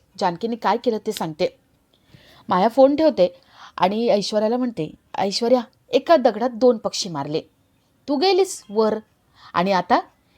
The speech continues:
जानकी तुझ्या खुनाच्या आरोपात जेलमध्ये जाणार, खडी फोडणार."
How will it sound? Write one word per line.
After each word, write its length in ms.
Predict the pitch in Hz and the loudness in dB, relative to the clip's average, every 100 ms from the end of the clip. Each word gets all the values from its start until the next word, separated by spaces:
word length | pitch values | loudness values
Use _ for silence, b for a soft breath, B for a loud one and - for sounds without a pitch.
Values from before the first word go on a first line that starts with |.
| - | -2
जानकी 340 | 202 185 185 233 | 2 2 0 -10
तुझ्या 300 | 226 202 320 | -6 0 0
खुनाच्या 400 | - 285 208 196 | 0 -2 0 0
आरोपात 320 | 165 156 269 269 | 0 0 -2 -2
जेलमध्ये 460 | 208 233 190 165 170 | 2 2 2 0 0
जाणार, 240 | 160 143 143 _ _ - | 0 -2 -6 _ _ -2
खडी 200 | 480 359 | 2 2
फोडणार." 340 | - 160 147 | 0 -6 -4